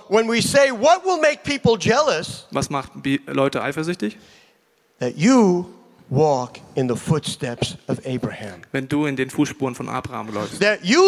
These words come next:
Speaker 1: live a life
Speaker 2: Wenn du ein Leben lebst,
Speaker 1: where God is everything.
Speaker 2: wo Gott alles ist.
Speaker 1: Scripture in Hebrews eleven.
Speaker 2: In Hebräer eleven,
Speaker 1: It
Speaker 2: äh,
Speaker 1: just,
Speaker 2: elf.
Speaker 1: it's so, just glorious.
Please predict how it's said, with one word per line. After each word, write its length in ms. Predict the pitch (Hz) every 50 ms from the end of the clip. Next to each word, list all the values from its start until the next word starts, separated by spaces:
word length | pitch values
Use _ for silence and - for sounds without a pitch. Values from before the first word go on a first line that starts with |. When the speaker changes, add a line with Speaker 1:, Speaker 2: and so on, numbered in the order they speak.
| 370
Speaker 1:
live 180 | 349 349 320 233
a 80 | 269 240
life 540 | 233 226 226 208 180 151 139 139 123 - - - _ _ -
Speaker 2:
Wenn 140 | 139 131 131
du 100 | 151 156
ein 120 | 151 139
Leben 240 | 135 143 151 165 160
lebst, 440 | 165 170 190 208 - - - - - - - - - _ _ _ _ _ _ _ _ _ _ _ _ _ -
Speaker 1:
where 340 | 175 208 233 233 214 190 - - - 175 143
God 380 | - 254 294 320 339 330 339 330 - 311
is 280 | 311 311 302 262 - - -
everything. 760 | 226 254 269 226 262 294 262 - - 233 214 180 151 131 123 - _
Speaker 2:
wo 100 | - 127
Gott 160 | 123 135 131
alles 260 | - - 107 107 104 107
ist. 300 | 101 107 - - - - - _ _ - - - - - 151 156 - - -
Speaker 1:
Scripture 520 | 147 - - - 494 - - - 254 220 190
in 40 | 175
Hebrews 340 | - 269 277 233 240 185 147
eleven. 440 | 170 165 175 170 151 139 120 120 - - - - -
Speaker 2:
In 100 | 135 131
Hebräer 440 | 135 139 - 143 139 147 151 147 -
eleven, 380 | 135 135 135 135 - 170 196
Speaker 1:
It 60 | 202
Speaker 2:
äh, 120 | 185 175 -
Speaker 1:
just, 320 | - - 233 151 - - -
Speaker 2:
elf. 20 |
Speaker 1:
it's 240 | 190 - - - -
so, 460 | - 269 277 277 285 285 277 262 233 202 196 196 - - - - _ _ - -
just 220 | - 277 - - -
glorious. 880 | 175 180 180 196 208 208 208 202 180 160 143 127 117 123 - - -